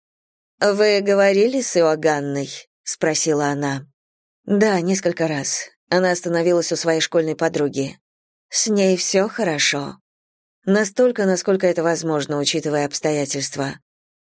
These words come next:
Она очень расстроена и винит себя в случившемся». Роза кивнула и, помолчав, поинтересовалась: «Когда наша малышка вернётся домой?» Эти слова прозвучали так, будто Мария ещё жива,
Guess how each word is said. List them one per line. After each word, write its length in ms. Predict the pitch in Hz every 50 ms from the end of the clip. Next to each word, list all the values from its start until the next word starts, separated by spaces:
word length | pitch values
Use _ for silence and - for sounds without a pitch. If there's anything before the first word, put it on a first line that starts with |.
| _ _
Она 240 | 220 220 226 226 226
очень 240 | 214 214 - 202 202
расстроена 800 | 208 202 196 - - 233 254 240 208 175 160 151 151 151 160
и 20 | 151
винит 340 | 165 165 165 175 180 175
себя 320 | - - 180 175 170 160 147
в 60 | -
случившемся». 920 | - 156 147 139 - 151 139 - - - 139 135 - - 139 135 135 - - _ _ _ _ _ _ _ _ _ _ _ _
Роза 340 | 165 170 185 185 175 180 165
кивнула 480 | 175 180 165 175 185 196 208 214 196
и, 120 | 170 156 151
помолчав, 640 | - 160 156 156 151 151 - - 170 160 - -
поинтересовалась: 1080 | - 165 160 160 147 - 165 160 156 - 165 160 156 151 139 135 135 131 - - - - _ _ _ _ _ _ _ _ _
«Когда 460 | - 233 233 226 214 233 240 262 269
наша 340 | 254 233 202 180 - 180 160
малышка 580 | 160 156 156 160 160 160 151 - - - 170
вернётся 600 | 160 165 156 156 156 156 147 143 143 - - 156
домой?» 440 | 170 160 147 143 135 139 139 - - - - - - - _ _ _ _ _ _ _ _ _ _ _ _ _ _ _ _ _ -
Эти 200 | 226 233 226 226
слова 340 | - 247 247 240 247 247
прозвучали 640 | 240 214 208 190 202 208 196 - 220 214 202 202 190
так, 360 | 190 - 233 240 233 202 185
будто 380 | 170 151 175 180 180 - 180 170
Мария 440 | 175 180 185 190 190 185 175 165
ещё 280 | 165 156 - - 180 175
жива, 560 | 160 151 185 190 180 170 165 143 139 131 -